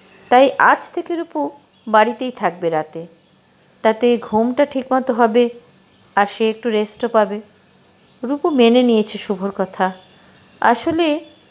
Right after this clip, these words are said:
সে যেন আর নিজেও পেরে উঠছে না। এই কদিন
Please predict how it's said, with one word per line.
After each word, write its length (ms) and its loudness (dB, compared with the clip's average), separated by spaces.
সে 260 -4
যেন 220 0
আর 140 2
নিজেও 380 4
পেরে 300 4
উঠছে 320 -4
না। 180 -4
এই 180 6
কদিন 320 4